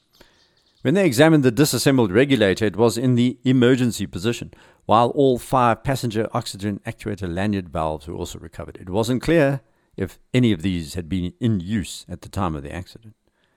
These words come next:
The motor-operated windshield anti-ice shutoff valve was in the closed position.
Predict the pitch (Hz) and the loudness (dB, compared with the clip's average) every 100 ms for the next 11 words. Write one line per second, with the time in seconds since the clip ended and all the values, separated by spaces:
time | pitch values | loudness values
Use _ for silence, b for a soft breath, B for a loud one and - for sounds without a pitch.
0 | _ _ _ _ _ _ 104 131 143 139 | _ _ _ _ _ _ 4 4 6 4
1 | 143 135 127 127 80 113 127 - 127 117 | 4 2 2 0 0 2 2 2 2 2
2 | - 120 123 123 90 113 110 - - - | 0 -2 -2 -2 -2 -2 -2 -8 -14 -6
3 | 131 131 101 - 110 98 82 76 92 - | -4 -2 -4 -2 0 0 0 -4 -6 -4
4 | 113 104 101 - - 107 92 - - 78 | -2 -2 -2 -4 -2 0 -2 -8 -14 -6
5 | 127 - | -6 -6